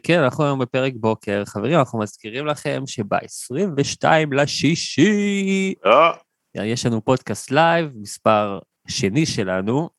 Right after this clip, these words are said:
Speaker 1: אה, עם קהל, איתכם, אז תבואו, זה קורה ביום רביעי בתל אביב, אה,
Speaker 2: יס.
Speaker 1: בווספר.
Speaker 2: יס,
Speaker 1: אה,
Speaker 2: נכון מאוד.
Speaker 1: ויהיה לנו את כהן ועוד אורח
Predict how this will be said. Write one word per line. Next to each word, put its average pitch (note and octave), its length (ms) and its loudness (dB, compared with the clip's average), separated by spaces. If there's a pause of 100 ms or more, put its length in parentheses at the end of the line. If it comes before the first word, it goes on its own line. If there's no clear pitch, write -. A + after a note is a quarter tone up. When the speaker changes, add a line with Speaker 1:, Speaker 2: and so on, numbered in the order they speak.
(120)
Speaker 1:
אה, G2+ 260 0
עם A2 100 -4
קהל, B2+ 460 2
איתכם, F#3 500 -4 (180)
אז - 140 -16
תבואו, A2 540 -6
זה A2+ 80 -14
קורה A2 260 -2
ביום A2+ 640 -4
רביעי G#2 400 -6 (100)
בתל F#2 220 -2
אביב, G2 460 0 (360)
אה, - 60 0
Speaker 2:
יס. F2+ 180 0
Speaker 1:
בווספר. G2+ 680 0 (580)
Speaker 2:
יס, F2+ 680 -4
Speaker 1:
אה, - 100 -12
Speaker 2:
נכון F#2 280 -2
מאוד. F2+ 160 -2
Speaker 1:
ויהיה F#2+ 240 -2
לנו G2 200 -2
את F2+ 160 -4
כהן D#3+ 400 4
ועוד A3+ 680 -2
אורח C3 440 0